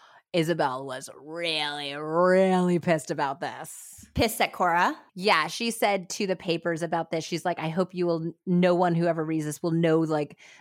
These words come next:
Speaker 1: the betrayal of the lies of somebody who worked for you." And, like, she was just, like, saying that the woman was vile and lying about her and was just jealous of her.
Speaker 2: Is Cora the nail tech that she confided in for, it's a
Speaker 1: No, that's Fl-, Flora. So the manicurist didn't come forward.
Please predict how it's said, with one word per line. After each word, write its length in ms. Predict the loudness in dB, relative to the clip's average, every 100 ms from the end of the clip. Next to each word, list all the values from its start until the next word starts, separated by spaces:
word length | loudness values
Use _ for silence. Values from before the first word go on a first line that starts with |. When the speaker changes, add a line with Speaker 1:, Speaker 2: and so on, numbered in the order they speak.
| -8
Speaker 1:
the 140 | -4
betrayal 760 | -2 -2 -4 0 2 4 4 2
of 140 | 0
the 100 | -4
lies 600 | -2 2 4 4 2 0
of 140 | -4 -4
somebody 440 | 0 2 2 0
who 120 | 0
worked 320 | 0 -2 -4 -8
for 160 | -8
you." 420 | -8 -8 -8 -8
And, 240 | -10 -10 -8
like, 200 | -8 -6
she 180 | -4 -2
was 140 | 0
just, 200 | -2 -2
like, 160 | -4 0
saying 260 | 0 2
that 120 | 0 0
the 100 | 2
woman 280 | 2 2
was 140 | 2 0
vile 520 | 0 2 2 2 0
and 140 | 0
lying 360 | -2 -2 -4 -6
about 300 | -4 -4 -4
her 160 | -4 -4
and 100 | -2
was 140 | -2
just 160 | -4 -6
jealous 380 | -6 -6 -8 -8
of 100 | -10
her. 280 | -8 -10 -12 _ -2
Speaker 2:
Is 160 | -2 -2
Cora 320 | 0 2 2 0
the 80 | 0
nail 280 | 0 0
tech 360 | -2 -4 -6 -4
that 160 | -4 -4
she 120 | -4
confided 460 | -6 -2 -2 0 -2
in 220 | -2 -4
for, 600 | -6 -2 0 0 -2 -6 _ _ _ _ _ _ -12
it's 140 | -6
a 60 | -4
Speaker 1:
No, 380 | 0 2 4 4
that's 260 | 2 0 -8 _
Fl-, 160 | -16 -16 _
Flora. 460 | -4 0 2 0 -6
So 360 | -2 0 0 -4
the 200 | -2 0
manicurist 520 | 2 2 0 0 -2 -4
didn't 180 | -8
come 160 | -8 -10
forward. 440 | -10 -12 -14 -16